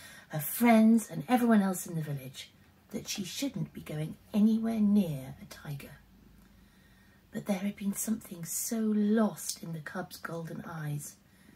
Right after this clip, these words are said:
Anushka was determined to find her.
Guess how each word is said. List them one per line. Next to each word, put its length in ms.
Anushka 540
was 160
determined 720
to 80
find 360
her. 240